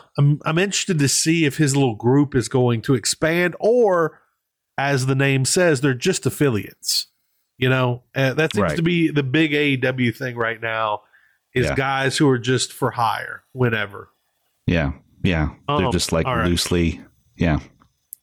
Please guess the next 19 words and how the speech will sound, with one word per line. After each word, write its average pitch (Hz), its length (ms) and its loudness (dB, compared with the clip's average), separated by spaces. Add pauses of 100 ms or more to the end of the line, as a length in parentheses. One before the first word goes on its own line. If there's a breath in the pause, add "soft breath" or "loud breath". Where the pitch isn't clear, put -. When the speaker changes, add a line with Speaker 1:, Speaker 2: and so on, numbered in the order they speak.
(140)
Speaker 1:
Exactly. 104 400 -6 (160)
All 131 140 0
right. 98 260 -2
Let's 165 280 0
see. 143 440 2
So 180 260 2
next, 170 680 -2 (440)
number 165 560 0
five. - 800 -6 (320)
Speaker 2:
Number 139 280 2
five. 95 460 0
I, 98 200 0 (1080 loud breath)
I'm, 127 220 2
uh, 107 180 2
celebrating 127 880 2 (140)
true 160 220 2
heels 104 720 0 (200)
this - 240 -2
week - 360 -4